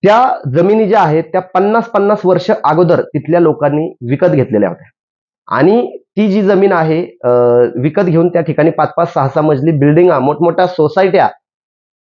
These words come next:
ज्या आहेत त्या त्या ठिकाणी बनवल्या गेल्या. कितीतरी जणांची त्या ठिकाणी दुकानं होती, नॅशनलाइज बँका देखील त्या ठिकाणी होत्या.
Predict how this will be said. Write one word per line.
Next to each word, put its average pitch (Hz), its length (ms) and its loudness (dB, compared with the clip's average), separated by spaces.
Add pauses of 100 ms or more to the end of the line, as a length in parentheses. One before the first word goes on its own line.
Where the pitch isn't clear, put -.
(140)
ज्या 156 120 2
आहेत 156 120 2
त्या 165 160 0
त्या 165 100 2
ठिकाणी 143 260 0
बनवल्या 151 400 2
गेल्या. 117 220 0 (760)
कितीतरी 190 500 0
जणांची 180 340 2
त्या 175 120 0
ठिकाणी 160 280 0
दुकानं 156 340 0
होती, 117 320 -2 (180)
नॅशनलाइज 156 680 2
बँका 151 360 0
देखील 180 280 0
त्या 165 100 2
ठिकाणी 120 300 -2
होत्या. 90 180 -8